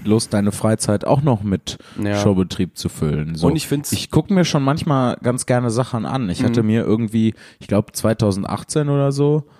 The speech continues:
Speaker 1: ähm, hatte ich mir Karten für Reinhard Grebe gekauft. Ich bin da nicht hingegangen, weil ich keinen Bock hatte,
Speaker 2: <laughs>
Speaker 1: aber
Speaker 2: Ja, ich meine, ich war letztes Wochenende auch wieder im Club und so und das ist ja im Prinzip auch eine Art von, äh, Zuschauerschaft, die man da,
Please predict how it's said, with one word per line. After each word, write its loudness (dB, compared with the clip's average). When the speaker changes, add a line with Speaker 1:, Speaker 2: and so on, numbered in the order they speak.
Speaker 1:
ähm, 4
hatte 0
ich -4
mir 2
Karten -2
für 0
Reinhard 0
Grebe 2
gekauft. -6
Ich -12
bin 2
da 4
nicht 0
hingegangen, 0
weil 2
ich -4
keinen 0
Bock 0
hatte, 2
Speaker 2:
<laughs> -4
Speaker 1:
aber 4
Speaker 2:
Ja, 2
ich -2
meine, 2
ich -4
war 0
letztes -2
Wochenende 0
auch 0
wieder 2
im -2
Club -2
und -2
so 2
und 0
das 0
ist -2
ja 4
im -2
Prinzip -2
auch 2
eine 0
Art 0
von, -2
äh, 0
Zuschauerschaft, 0
die 0
man 0
da, 2